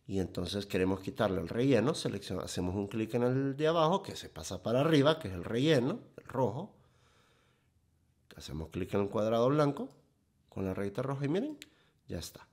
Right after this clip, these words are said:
Ahora sí, ya está libre. ¿Ok? Bueno.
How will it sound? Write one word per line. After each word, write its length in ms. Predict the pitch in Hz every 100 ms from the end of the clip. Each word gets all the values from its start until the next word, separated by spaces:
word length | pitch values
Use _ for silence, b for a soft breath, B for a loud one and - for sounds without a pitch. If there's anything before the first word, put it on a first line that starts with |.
| _ _
Ahora 280 | - 87 92
sí, 340 | 92 160 262 - b b b b b _
ya 260 | - 92 87
está 560 | 87 - 104 190 - - _ _ _ _ _ _ _ _ _ _ _ _ _ _ _ _ _ _ _ -
libre. 400 | 92 90 - - _ _ _ _ _ _ _ _ _ _
¿Ok? 160 | 76 - 151 214 - _ _ _ B B B B _ _
Bueno. 200 | 95 -